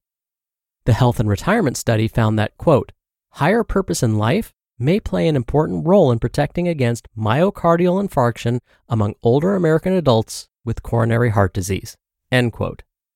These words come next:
In English, that says the more purpose you find in daily activities like volunteering, starting and finishing new projects, and cultivating new friendships, the lower your chance of heart attack.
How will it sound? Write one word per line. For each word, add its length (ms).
In 140
English, 440
that 200
says 300
the 100
more 200
purpose 400
you 80
find 440
in 120
daily 320
activities 600
like 220
volunteering, 840
starting 580
and 100
finishing 480
new 140
projects, 640
and 220
cultivating 520
new 140
friendships, 640
the 80
lower 260
your 160
chance 640
of 100
heart 200
attack. 380